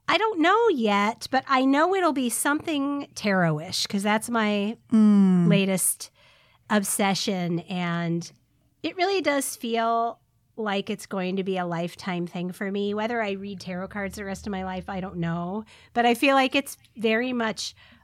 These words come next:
Speaker 1: opened my mind about a lot of things in my life that are really important
Speaker 2: Mm-hmm.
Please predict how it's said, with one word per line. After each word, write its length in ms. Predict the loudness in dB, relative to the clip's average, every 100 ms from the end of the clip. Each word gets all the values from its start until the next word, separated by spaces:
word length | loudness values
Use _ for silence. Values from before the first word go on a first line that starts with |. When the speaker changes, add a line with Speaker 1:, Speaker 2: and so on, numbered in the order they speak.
| -4
Speaker 1:
opened 400 | -2 0 0 0
my 180 | 0 0
mind 460 | 2 2 2 2 2
about 300 | 2 2 2
a 40 |
lot 300 | 0 0 0
of 280 | -2 -4 -6 _ _ _ _
things 520 | -8 -2 0 0 0
in 100 | 0
my 160 | 0 0
life 200 | 0 -2
that 120 | -4
are 100 | -4
really 240 | -4 -4 -4
important 680 | -6 -4 -4 -2 -4 -4 -10 _ _ _ _ _ _
Speaker 2:
Mm-hmm. 400 | 2 4 6 4